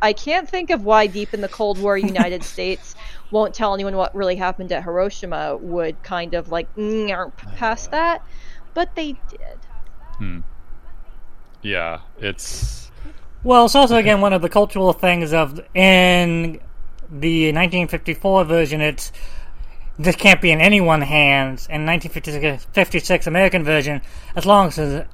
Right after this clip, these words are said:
Speaker 2: as long as the weapon is in
Speaker 1: Mm-hmm.
Speaker 2: our hands.
Speaker 3: Yeah, honestly, it had been a while since I had seen Godzilla King, comma, King of the Monsters, exclamation point.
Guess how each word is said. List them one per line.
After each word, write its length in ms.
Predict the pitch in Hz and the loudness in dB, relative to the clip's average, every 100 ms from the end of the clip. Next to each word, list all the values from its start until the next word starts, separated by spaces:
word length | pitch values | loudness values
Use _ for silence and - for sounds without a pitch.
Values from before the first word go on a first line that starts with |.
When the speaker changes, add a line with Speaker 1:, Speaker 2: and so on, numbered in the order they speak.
| - | 0
Speaker 2:
as 200 | 165 160 | 2 4
long 320 | 180 214 208 | 6 8 8
as 100 | 190 | 4
the 60 | 165 | 4
weapon 300 | 170 160 165 | 2 2 0
is 160 | 143 143 | -2 0
in 120 | 135 | -2
Speaker 1:
Mm-hmm. 200 | 104 117 | -2 4
Speaker 2:
our 240 | 156 156 | 6 6
hands. 760 | 127 127 113 107 - - - - | 4 0 0 -4 -8 -8 -8 0
Speaker 3:
Yeah, 80 | 147 160 | 0 2
honestly, 340 | 165 190 175 | 2 2 2
it 60 | 143 | 2
had 140 | 131 | 0
been 120 | 131 | 0
a 60 | 160 | 0
while 380 | 127 104 113 123 | 2 4 4 0
since 260 | - 107 | -4 -6
I 80 | 113 | -4
had 140 | 107 - | -4 -4
seen 520 | - 110 104 104 104 | -6 -4 -4 -2 -2
Godzilla 480 | 101 101 101 101 98 | -2 -4 -4 -4 -4
King, 260 | - 101 98 | -6 -8 -6
comma, 280 | 110 98 95 | -6 -4 -6
King 180 | 101 | -6
of 60 | 98 | -6
the 80 | 98 | -4
Monsters, 420 | 95 95 101 92 | -6 -4 -6 -4
exclamation 500 | 95 - 98 95 - | -6 -4 -6 -4 -6
point. 240 | 107 117 | -4 -6